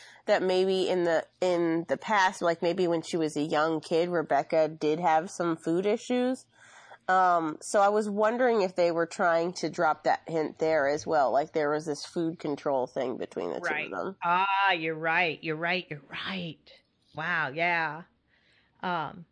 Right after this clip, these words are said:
Speaker 2: then Rebecca asked her mom to not smoke at the table.
Speaker 1: Mm,
Speaker 2: And,
Speaker 1: yeah.
Speaker 2: you know, her mom's like, "Oh, you believe everything you read,"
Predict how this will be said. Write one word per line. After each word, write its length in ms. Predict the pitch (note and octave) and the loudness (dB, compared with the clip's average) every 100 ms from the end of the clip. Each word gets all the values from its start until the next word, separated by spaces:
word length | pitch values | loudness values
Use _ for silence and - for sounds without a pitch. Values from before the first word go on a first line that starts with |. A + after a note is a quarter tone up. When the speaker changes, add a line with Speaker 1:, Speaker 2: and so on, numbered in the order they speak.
| _ A3+ | _ -4
Speaker 2:
then 120 | B3+ | -2
Rebecca 420 | D4+ A3+ G3+ - | 0 -2 -2 -2
asked 300 | G3 G3+ - | -2 -4 -6
her 160 | - G3 | -8 -6
mom 640 | F3+ F#3 G#3 G3+ F3 E3+ - | -6 -4 -2 -2 -4 -10 -12
to 120 | D#3 | -10
not 280 | E3+ D#3+ - | -10 -12 -14
smoke 400 | - F3 F3 A3+ | -12 -10 -10 -12
at 100 | - | -14
the 80 | |
table. 640 | G3 D#3+ C#3+ D#3+ - G#3 - _ _ _ _ _ _ _ _ _ _ _ _ _ | -10 -8 -8 -8 -10 -12 -18 _ _ _ _ _ _ _ _ _ _ _ _ _
Speaker 1:
Mm, 260 | G3 F3 D#3+ | -4 -2 -2
Speaker 2:
And, 300 | E3+ C#3+ D#3+ | -2 -2 -2
Speaker 1:
yeah. 180 | D3+ - | -2 -4
Speaker 2:
you 120 | F#3+ | -8
know, 80 | D#3+ | -8
her 200 | F#3+ G#3 | -6 -4
mom's 320 | F3+ F3+ A3 | -2 -2 -2
like, 200 | E3 D3+ | -4 -6
"Oh, 40 | F#3 | -6
you 160 | F#3 | -4
believe 440 | F3+ F#3 F3+ E3+ D#3+ | -4 -6 -4 -2 -2
everything 480 | D#3+ E3 - D#3 | -2 -4 -6 -8
you 120 | D3 C#3+ | -8 -10
read," 440 | C#3+ - D#2 | -10 -10 -12